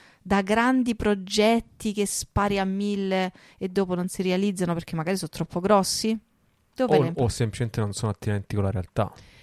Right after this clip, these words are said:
Speaker 1: E quindi questo per dirvi che noi siamo la generazione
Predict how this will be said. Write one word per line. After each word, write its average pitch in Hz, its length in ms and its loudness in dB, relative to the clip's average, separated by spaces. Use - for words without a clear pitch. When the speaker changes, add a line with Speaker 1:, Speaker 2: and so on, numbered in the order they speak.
Speaker 1:
E 359 200 -6
quindi 214 360 0
questo 247 320 -2
per 254 160 2
dirvi 190 600 0
che 208 320 0
noi 262 200 4
siamo 208 240 2
la 185 160 4
generazione 190 960 4